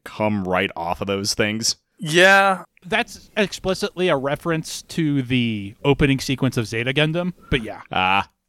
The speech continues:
Speaker 3: Speaking of, a very poorly animated Zeta Gundam and a double Zeta come at him next. Like, the Zeta Gundam just looks like a jet to me. It does not look like a transformed Zeta Gundam at all.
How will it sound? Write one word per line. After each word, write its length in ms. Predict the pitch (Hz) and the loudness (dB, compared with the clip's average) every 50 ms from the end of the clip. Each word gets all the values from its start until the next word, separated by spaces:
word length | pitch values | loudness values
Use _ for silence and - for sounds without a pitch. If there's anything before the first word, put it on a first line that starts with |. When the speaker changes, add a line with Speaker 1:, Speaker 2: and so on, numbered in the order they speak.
| _ _ | _ _
Speaker 3:
Speaking 440 | - - - - 240 240 - 214 202 | -18 -6 -2 0 0 0 0 0 0
of, 140 | 185 180 180 | 0 0 2
a 100 | 160 156 | 0 0
very 380 | 131 165 175 196 214 208 185 - | 2 2 2 2 4 2 2 0
poorly 360 | - - 190 196 196 175 160 | 2 2 2 2 2 2 2
animated 560 | 156 170 175 170 165 160 151 151 139 113 107 | 2 0 0 0 0 -2 -2 -2 -4 -6 -6
Zeta 300 | 117 131 143 170 156 147 | -2 0 0 2 2 2
Gundam 400 | 123 127 123 120 120 123 120 127 | 2 0 0 0 0 -2 -2 -2
and 80 | 113 113 | -4 -4
a 60 | 110 | -2
double 300 | - 139 147 147 139 123 | 0 0 2 2 0 -2
Zeta 300 | 107 117 110 107 107 104 | -2 -4 -4 -4 -6 -6
come 200 | - 139 127 120 | -6 -4 -2 -2
at 120 | 120 123 | -2 -2
him 160 | 113 117 104 | -4 -6 -8
next. 380 | 104 107 95 - - - - - - _ _ _ _ _ | -8 -10 -12 -12 -14 -16 -16 -16 -18 _ _ _ _ _
Like, 100 | 170 165 | -4 -2
the 80 | 151 165 | 0 -2
Zeta 260 | 143 147 185 214 220 | 0 2 2 4 4
Gundam 260 | 185 220 196 208 196 | 2 2 0 -2 -2
just 180 | 175 185 190 - | -2 -4 -2 -2
looks 140 | 208 185 - | -4 -2 -2
like 100 | 196 - | -2 -2
a 80 | 151 | -2
jet 400 | 143 120 110 - 147 135 - _ | -4 -4 -4 -4 -2 -2 -4 _
to 120 | - - 123 | -6 -6 -6
me. 160 | 101 92 92 | -6 -8 -14
It 100 | 95 107 | -16 -4
does 180 | - 165 143 123 | -2 -2 0 2
not 180 | 147 165 175 175 | 2 0 2 0
look 160 | 170 143 - | -2 -2 -2
like 120 | 143 - | -2 -2
a 60 | 151 | -2
transformed 560 | 143 - - 127 135 135 - - 143 123 117 104 | -2 -2 -2 -2 -2 -2 0 2 2 2 4 2
Zeta 260 | 110 110 107 104 90 | 2 2 2 0 0
Gundam 320 | - - 101 95 101 101 101 | -2 -6 -10 -8 -6 -4 -2
at 80 | 104 | 0
all. 280 | 104 98 90 - - | 2 2 0 0 -6